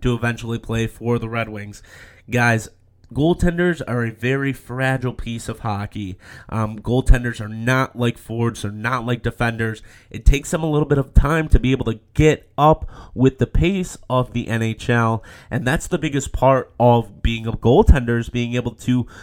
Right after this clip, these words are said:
you know, compete with the quickness. People like Jonathan Quick, Carey Price, Tuukka Rask, all of those players that, you know, in-,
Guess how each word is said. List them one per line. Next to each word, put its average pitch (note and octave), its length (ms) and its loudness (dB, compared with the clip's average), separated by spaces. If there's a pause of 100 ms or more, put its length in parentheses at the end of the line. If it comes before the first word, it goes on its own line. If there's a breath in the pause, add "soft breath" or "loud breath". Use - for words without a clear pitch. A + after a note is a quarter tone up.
(140 loud breath)
you A#2+ 80 -2
know, A#2 100 4
compete - 480 0
with - 100 -4
the B2+ 80 0
quickness. A#2 640 -2 (120)
People D3+ 260 -4
like C3+ 160 -6
Jonathan B2 400 -4
Quick, - 320 -2
Carey B2+ 340 0
Price, A#2 460 4
Tuukka D3+ 220 -6
Rask, A#2+ 500 0 (380 loud breath)
all E3 240 -2
of D3+ 80 -10
those B2+ 200 2
players B2+ 460 2
that, A2 260 2 (280 loud breath)
you A2+ 80 0
know, A#2 160 2
in-, A2 180 -6